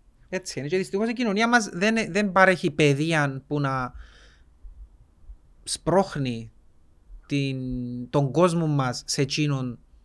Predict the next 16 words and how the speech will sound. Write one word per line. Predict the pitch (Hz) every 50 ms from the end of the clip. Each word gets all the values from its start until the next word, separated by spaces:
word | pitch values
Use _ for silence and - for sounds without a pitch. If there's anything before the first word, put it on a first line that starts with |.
| _ _ _ -
το | - 165 151
προοδε-, | 160 170 165 165 156 165 -
όχι | 185 233
το | 240 214
προοδευτικό, | - 175 160 151 160 147 - - 147 143 156 151 151 147
το | 143 175 170
να | 175 190
αναποδεχτεί | 196 202 170 196 190 175 151 - - - 175 170
ούλοι. | 165 160 165 160 156 151 160 196 254 302 - - - - -
Δεν | 320 330 226
έχουμε | 220 165
παιδεία, | 135 - 123 113 110 107 107
ρε, | 107 117
μες | 117 113
στον | - - 113
τόπο. | 110 117 107